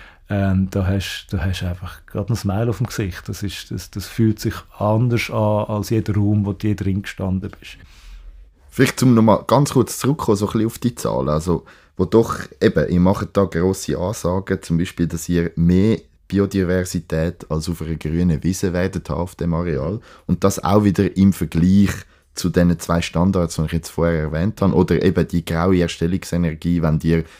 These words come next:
Speaker 2: fast halbieren.
Speaker 1: Mhm.
Speaker 2: Wie monitort man so Sachen?
Speaker 1: Wir haben das Nachhaltigkeitsreporting, also genau gleich,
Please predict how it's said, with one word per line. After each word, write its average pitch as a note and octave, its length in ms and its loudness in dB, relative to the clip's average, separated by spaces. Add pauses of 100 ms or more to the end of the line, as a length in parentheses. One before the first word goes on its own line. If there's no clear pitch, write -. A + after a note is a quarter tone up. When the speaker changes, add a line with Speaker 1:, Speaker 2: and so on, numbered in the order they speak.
(140)
Speaker 2:
fast - 280 -4
halbieren. F2+ 680 6
Speaker 1:
Mhm. A#2+ 160 4 (960)
Speaker 2:
Wie F#2 260 2
monitort F2 680 2
man D2+ 100 0
so D2 120 -4
Sachen? - 440 -8 (960)
Speaker 1:
Wir G#2 100 4
haben G#2+ 120 4
das G#2 120 -2
Nachhaltigkeitsreporting, A#2+ 1400 0
also G#2+ 160 -4
genau G#2+ 280 0
gleich, A2+ 260 2